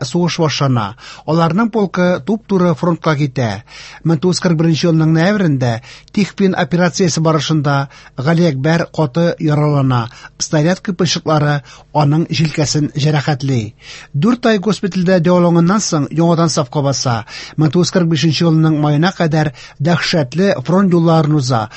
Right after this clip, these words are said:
Туган илебезне, Европа дәүләтләрен, фашист ил басарларыннан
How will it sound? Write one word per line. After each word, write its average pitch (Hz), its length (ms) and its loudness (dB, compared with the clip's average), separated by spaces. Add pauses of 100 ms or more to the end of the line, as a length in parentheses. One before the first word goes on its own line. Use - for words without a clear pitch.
(140)
Туган 160 320 2
илебезне, 135 640 0 (260)
Европа 175 480 0
дәүләтләрен, 160 640 0 (320)
фашист 156 400 0
ил 180 160 -2
басарларыннан 156 920 0